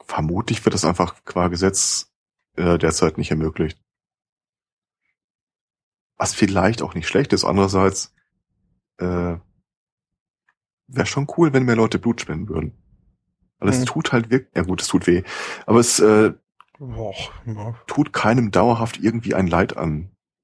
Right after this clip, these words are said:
Speaker 2: Ja.
Speaker 1: Zumindest nicht denen, die spenden dürften, jetzt vom Gewicht oder vom Gesundheitszustand her.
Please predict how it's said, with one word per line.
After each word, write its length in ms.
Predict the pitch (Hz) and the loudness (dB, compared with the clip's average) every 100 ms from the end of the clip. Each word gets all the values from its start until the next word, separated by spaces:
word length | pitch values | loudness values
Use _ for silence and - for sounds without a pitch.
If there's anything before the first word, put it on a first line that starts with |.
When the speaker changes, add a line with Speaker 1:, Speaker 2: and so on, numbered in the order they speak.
| _ _ | _ _
Speaker 2:
Ja. 220 | - 120 - - | -8 -8 -8 -12
Speaker 1:
Zumindest 580 | - 95 101 - - - | 0 2 2 0 -10 -2
nicht 280 | 101 - | -2 2
denen, 300 | 101 104 104 | 4 4 4
die 360 | 90 95 95 85 - | 2 2 2 2 -4
spenden 360 | - - 92 - | -6 0 0 0
dürften, 520 | 85 80 - 85 80 | -2 -2 -2 -4 -2
jetzt 240 | - - - | -4 -4 -2
vom 380 | 85 82 78 - _ _ _ _ _ _ - | 0 0 0 -6 _ _ _ _ _ _ -6
Gewicht 500 | - 80 82 - - | -2 2 2 2 2
oder 220 | 82 80 | 2 2
vom 160 | - | 0
Gesundheitszustand 800 | 85 85 78 85 - 90 - - | 0 0 0 0 0 -4 -4 -4
her. 180 | - - | -4 -6